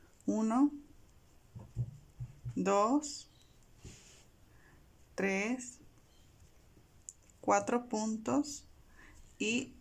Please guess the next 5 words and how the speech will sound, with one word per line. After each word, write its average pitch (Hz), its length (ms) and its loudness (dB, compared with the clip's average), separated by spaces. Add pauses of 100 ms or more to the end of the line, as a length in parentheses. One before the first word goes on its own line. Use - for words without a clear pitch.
cinco 214 540 -2
disminuciones. 165 1120 0
Una, 208 440 0 (1500)
dos, 202 640 -2 (3500)
tres, 196 640 0